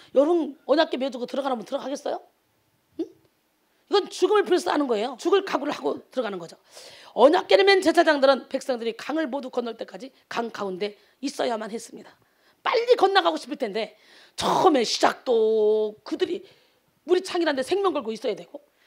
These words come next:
언제 또 물이 흐를지 모르는 그 위험한 곳에 빨리 건너가고 싶을 텐데 가운데 또 서 있어야 돼. 백성들이 다 건널 때까지. 그래서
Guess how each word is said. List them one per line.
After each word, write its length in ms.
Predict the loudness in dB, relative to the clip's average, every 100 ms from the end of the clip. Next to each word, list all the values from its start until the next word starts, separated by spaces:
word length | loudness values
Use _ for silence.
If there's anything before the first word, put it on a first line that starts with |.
| _
언제 320 | 2 4 4 2
또 80 |
물이 180 | -4 -4
흐를지 300 | -2 -2 0
모르는 320 | -2 -2 -4
그 200 | 0 0
위험한 380 | 4 2 2 0
곳에 280 | 0 -4 -6 -10 -6
빨리 300 | 2 4 6
건너가고 400 | 6 6 2 2
싶을 180 | 0 -2
텐데 160 | -2 2
가운데 280 | 2 2
또 140 | 0 2
서 120 | 4
있어야 240 | 4 4
돼. 240 | -2 -6 _ _ _
백성들이 380 | -2 2 4 4
다 100 | 2
건널 260 | 2 2 2
때까지. 380 | -2 -8 -10 _ _ _ _ _
그래서 440 | -12 -6 -6 -6